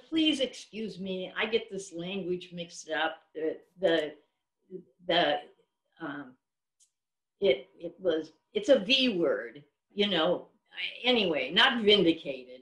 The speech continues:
but, uh, all right, I'm not gonna struggle with it any longer. They, the, the, um, they left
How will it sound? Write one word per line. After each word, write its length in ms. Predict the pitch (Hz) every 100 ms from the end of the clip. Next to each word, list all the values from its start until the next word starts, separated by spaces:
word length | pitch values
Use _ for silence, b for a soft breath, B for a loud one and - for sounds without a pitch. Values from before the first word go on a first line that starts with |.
| -
but, 240 | 160 - 143 - - - _ _ _ 214 - _ _ _ 180
uh, 280 | 156 131 - _ _ _ _ _ _ _ _ _ _ _ _ -
all 80 | 190
right, 160 | 170 175
I'm 140 | 220
not 160 | 226 196
gonna 180 | 185
struggle 480 | 185 - 196 175 175
with 200 | 165 160
it 100 | 160
any 260 | 143 147 147
longer. 500 | 143 135 135 120 117 b b _ _ _ _ _ _
They, 540 | 180 214 208 185 - _ 180
the, 340 | 202 190 165 - - 165 180
the, 420 | 196 175 170 - 175 151 _
um, 360 | 175 143 131 - _ _
they 260 | 185 220 220
left 520 | 226 226 226 -